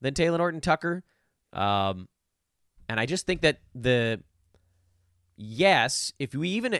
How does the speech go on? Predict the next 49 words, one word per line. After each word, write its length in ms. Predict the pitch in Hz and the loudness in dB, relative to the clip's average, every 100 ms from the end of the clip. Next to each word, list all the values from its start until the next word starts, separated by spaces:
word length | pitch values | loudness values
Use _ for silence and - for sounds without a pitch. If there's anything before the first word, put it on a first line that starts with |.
| - | -2
if 400 | 156 - 160 156 | -4 -2 -2 0
we, 140 | 175 208 | 0 0
if 180 | 160 170 | 0 2
I 80 | |
give 400 | 156 113 240 302 | 2 0 -2 -2
you, 160 | 143 117 | -2 -4
by 180 | 107 101 | -2 -2
the 80 | 101 | -2
way, 200 | 101 98 | -2 -2
that 120 | 101 | -2
the 140 | 113 | 0
averages 380 | 117 139 131 123 | 0 0 -2 -4
for 100 | 117 | -4
the 80 | 104 | -4
two 140 | 123 | -2
guys 220 | 107 107 | -2 -2
are 40 | 104 | -2
gonna 140 | 104 | -2
be 80 | 107 | -2
about 220 | 101 101 | 0 0
the 60 | - | -2
same, 420 | - 120 151 190 _ _ _ _ _ _ _ | -4 -2 -2 -6 _ _ _ _ _ _ _
Horton 360 | - 151 185 156 | -2 2 2 4
Tuckers 380 | 170 156 151 123 | 2 2 0 0
are 80 | |
gonna 200 | 113 110 | -2 -2
hurt 240 | 87 139 135 | -2 -2 -2
you 140 | 131 | -4
more 640 | 117 117 139 113 98 117 - _ _ | -4 -2 0 0 -2 -4 -8 _ _
'cause 140 | 147 123 | -4 -2
he's 120 | 120 | 0
gonna 140 | 156 | 0
be 80 | 123 | -2
doing 460 | 90 - 147 135 113 | -2 2 2 2 -2
more 260 | 113 117 | -2 0
of 140 | 104 80 | -2 -4
them. 140 | 76 | -10
He's 140 | 95 147 | -4 0
one 80 | |
of 40 | 185 | 4
those 140 | 156 | 6
guys 300 | 139 139 135 | 8 6 6
where 360 | 110 104 98 92 _ _ _ _ _ _ | 2 0 0 -6 _ _ _ _ _ _
efficiency 680 | 139 135 175 175 160 - 135 | -4 2 2 2 -2 -6 -4
is 80 | 120 | -2
actually 260 | 113 - 110 | -2 -4 -8
more 320 | 110 123 127 | -6 -2 -2
important 520 | 113 120 123 107 104 117 | -2 -2 -2 -2 -10 -4
than 440 | 107 98 87 | -2 -2 -6